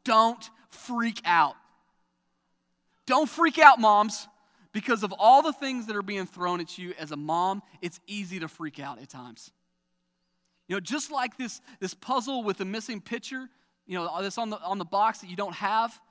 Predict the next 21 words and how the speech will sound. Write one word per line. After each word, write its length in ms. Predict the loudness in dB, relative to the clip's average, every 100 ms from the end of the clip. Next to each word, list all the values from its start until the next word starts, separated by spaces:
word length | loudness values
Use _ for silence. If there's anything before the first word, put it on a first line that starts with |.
| _ _ -12
like, 120 | -12 -12
it 140 | -8
would 140 | -8 -4
be 120 | -6
really 560 | -6 -8 -6 -4 -6 -8
easy 460 | -10 -10 -10 -8 -8
if 100 | -8
you 100 | -8
just 160 | -8
knew 140 | -8 -8
exactly 720 | -10 -10 0 0 0 -4 -8
what 220 | -4 -6
your 100 | -6
kids 300 | -8 -10 -8
were 80 | -8
gonna 200 | -6 -6
look 220 | -6 -6
like 240 | -4 -4 -8
in 80 |
the 80 | -10
end 280 | -10 -14 -16